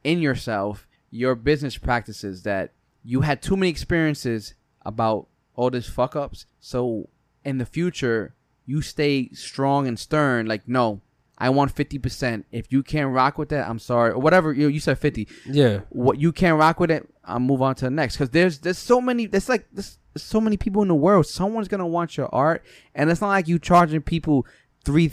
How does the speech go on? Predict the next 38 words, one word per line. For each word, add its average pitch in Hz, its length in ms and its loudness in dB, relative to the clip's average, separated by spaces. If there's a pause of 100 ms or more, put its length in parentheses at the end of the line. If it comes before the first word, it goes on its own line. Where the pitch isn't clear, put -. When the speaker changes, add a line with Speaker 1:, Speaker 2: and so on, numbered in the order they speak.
Speaker 1:
million 151 480 4
dollars 131 360 6
for 117 100 -4
something. 101 360 -6
You 135 80 0
know 156 60 2
what 156 80 2
I 151 80 0
mean? 156 140 2
Speaker 2:
Exactly. 113 400 4
Speaker 1:
You're 143 80 0
charging 156 300 2
people 151 180 -4
a 135 40 -2
reasonable 135 400 -2
price. 113 420 -2 (260)
You're 131 160 0
working. 143 600 0 (160)
First 190 220 2
of 160 40 -2
all, 156 60 2
your 139 160 4
work 156 240 2
ethic 160 440 -4 (300)
is 131 160 -6
fast. - 600 -4 (240)
You 113 120 -8
know 101 360 -2
that 101 320 -2 (300)
you, 151 300 -2
you 143 180 -4
give 143 260 0
good 160 160 2
quality, 135 680 2
and 127 140 -4
it's 135 80 -6
not 147 120 -4
like, 123 180 -4